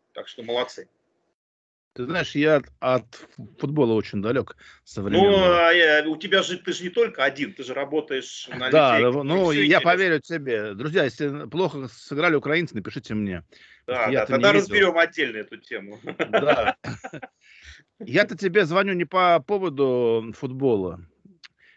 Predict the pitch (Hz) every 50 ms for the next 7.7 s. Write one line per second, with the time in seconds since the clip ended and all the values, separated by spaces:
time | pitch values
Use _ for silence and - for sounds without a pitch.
0 | _ _ - 104 107 101 - 120 120 - 196 - 160 135 131 143 160 143 156 143
1 | 131 123 117 113 113 110 131 156 185 196 180 143 120 123 131 127 - 190 - -
2 | 143 - - - 131 117 120 120 117 113 117 - 127 135 151 160 151 131 127 131
3 | 131 127 120 117 117 113 110 110 110 107 104 104 - - - 185 190 180 151 127
4 | 120 120 123 123 123 107 117 - 147 139 127 120 113 123 127 120 - - 147 110
5 | - 95 87 - _ - - 87 82 - _ - - - - _ _ _ _ -
6 | 127 123 170 196 170 160 160 143 - - 208 226 214 - 180 135 - - 175 156
7 | - - 170 160 143 123 123 160 196 202 196 156 -